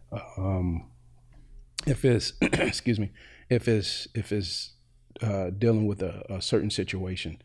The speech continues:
So, yeah, it's more, it's more of, uh, in my opinion, um, just, I think that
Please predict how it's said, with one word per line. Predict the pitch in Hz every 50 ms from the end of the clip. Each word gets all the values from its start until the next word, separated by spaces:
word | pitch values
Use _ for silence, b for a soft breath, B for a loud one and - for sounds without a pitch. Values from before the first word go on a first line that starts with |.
| b b b b b b b b b b
So, | - - 120 113 113 110 104 - -
yeah, | 117 117 117
it's | 120 117 -
more, | 127 131 147 156 156 156 151 147 151 - -
it's | - 127 117 -
more | 123 123 127 135 131 120 117
of, | 110 107 107 101 - B B B B B B - - -
uh, | 107 98 92 92 87 - -
in | 104 101
my | 101 104 110 104
opinion, | 95 - - 107 104 101 98 95 90 90 85 - - _ - - -
um, | 98 95 90 85 85 82 85 85 95 92 - - _ _ _ _ _ _ _ _ _ _ _ _ _ - - - - _ _ _ _ 107
just, | 110 117 113 107 - - - - - - - - -
I | 113
think | - - 120 117 113 104 - -
that | 104 98 95 85 78 - -